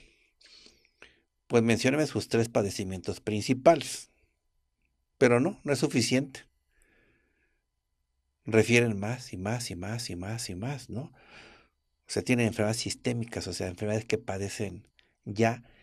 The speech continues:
en varios sistemas, en varias rutas biológicas. Se tienen que hacer las mezclas herbales para que puedan actuar en diferentes puntos, en diferentes órganos,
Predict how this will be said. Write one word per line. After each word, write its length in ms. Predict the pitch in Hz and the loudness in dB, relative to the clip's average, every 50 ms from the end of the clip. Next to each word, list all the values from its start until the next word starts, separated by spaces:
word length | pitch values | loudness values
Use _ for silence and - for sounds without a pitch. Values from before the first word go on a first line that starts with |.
| _ _ _ _ _ _ _ _ _ | _ _ _ _ _ _ _ _ _
en 220 | - 123 113 104 101 | -8 -8 -6 -4 -2
varios 320 | 98 101 110 110 104 95 | -2 -2 -2 -2 -4 -6
sistemas, 680 | - - 104 - - - - - - 104 90 - - - | -6 -8 -8 -8 -8 -6 -6 -6 -6 -6 -8 -10 -10 -8
en 140 | 123 113 104 | -8 -6 -6
varias 380 | 110 117 120 113 95 90 92 | -4 -4 -2 -4 -4 -6 -6
rutas 400 | 101 110 117 117 117 113 95 90 | -6 -6 -6 -6 -8 -10 -10 -10
biológicas. 1080 | - 101 95 92 98 104 113 - - - - - - - - - - - - - _ _ _ _ _ _ _ _ - - - _ _ - _ _ _ _ _ _ _ _ _ _ _ _ _ _ _ _ _ _ _ _ _ _ _ _ _ _ _ _ _ _ _ _ _ | -8 -10 -8 -8 -6 -8 -8 -8 -12 -18 -16 -14 -14 -14 -12 -12 -14 -14 -14 -18 _ _ _ _ _ _ _ _ -20 -20 -20 _ _ -20 _ _ _ _ _ _ _ _ _ _ _ _ _ _ _ _ _ _ _ _ _ _ _ _ _ _ _ _ _ _ _ _ _
Se 160 | - - 107 | -4 -2 0
tienen 220 | 104 113 107 107 101 | 4 4 4 4 4
que 100 | - 101 | 0 0
hacer 180 | - - 110 | 0 2 2
las 180 | 110 104 95 90 | 2 0 -2 -2
mezclas 460 | 98 113 113 120 - - 95 - - | -2 -2 -4 -4 -4 -8 -6 -6 -6
herbales 680 | 95 90 87 101 123 135 - - - - - - - _ _ _ _ _ _ _ _ _ _ _ _ _ _ _ _ _ _ _ _ - | -6 -6 -6 -6 -6 -6 -8 -14 -18 -18 -20 -20 -20 _ _ _ _ _ _ _ _ _ _ _ _ _ _ _ _ _ _ _ _ 4
para 160 | - 107 110 | 4 4 6
que 120 | - 113 | 4 2
puedan 320 | - - 113 113 113 110 107 | 2 2 2 2 2 0 -2
actuar 380 | 101 - - - 107 107 113 - - _ _ _ _ _ _ _ _ - _ - _ _ _ _ _ | -4 -4 -2 -2 0 0 -2 -6 -12 _ _ _ _ _ _ _ _ -20 _ -20 _ _ _ _ _
en 140 | - - 110 | -6 -4 -4
diferentes 580 | 101 95 - - 104 98 98 95 - - - - | -4 -4 -4 -4 -4 -4 -6 -8 -10 -12 -12 -10
puntos, 420 | - - 113 117 120 127 120 120 | -8 -6 -6 -4 -4 -4 -4 -4
en 100 | 110 95 | -6 -6
diferentes 640 | 92 87 - - 92 95 95 101 - 101 - - _ | -6 -8 -8 -8 -8 -8 -8 -10 -10 -10 -10 -6 _
órganos, 480 | - 117 110 104 107 110 120 120 - | 0 0 0 0 -4 -4 -6 -8 -10